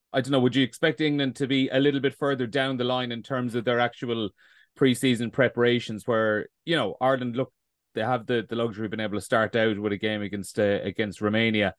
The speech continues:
England are first up against Argentina and into Japan. Like, their first two games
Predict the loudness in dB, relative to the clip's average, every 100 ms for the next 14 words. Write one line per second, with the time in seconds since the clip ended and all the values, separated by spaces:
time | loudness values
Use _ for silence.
0 | _ _ _ _ _ -2 2 4 4 4
1 | 4 2 4 2 2 -2 2 2 2 -2
2 | -4 -4 -2 -4 -6 -8 -8 -4 0 2
3 | 2 0 0 2 0 2 4 4 0 -2
4 | 0 2 2 0 -4 -8